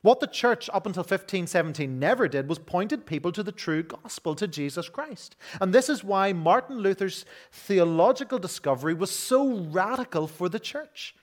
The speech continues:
It challenged its ministry of the gospel to the core. And the church of fifteen seventeen was found wanting because it was not adhering to Scripture.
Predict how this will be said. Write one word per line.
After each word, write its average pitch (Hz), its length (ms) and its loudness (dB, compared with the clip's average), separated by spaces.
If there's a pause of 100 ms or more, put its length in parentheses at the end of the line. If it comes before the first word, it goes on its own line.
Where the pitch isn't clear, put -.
(560)
It - 140 -4
challenged 240 600 2
its - 160 -8
ministry 247 680 -2
of 220 100 0
the 214 80 -4
gospel 185 420 0
to 185 100 -8
the 139 120 -4
core. 147 580 -4 (1000)
And 143 140 0
the 135 80 -2
church - 560 -4
of 151 80 -8
fifteen 180 460 -8
seventeen 147 720 -6
was 123 180 -10
found 147 600 -6 (120)
wanting 120 540 -8 (880)
because 175 280 2
it 180 120 0
was 185 240 0
not 196 560 0
adhering 151 640 -4
to 180 100 -10
Scripture. - 640 -10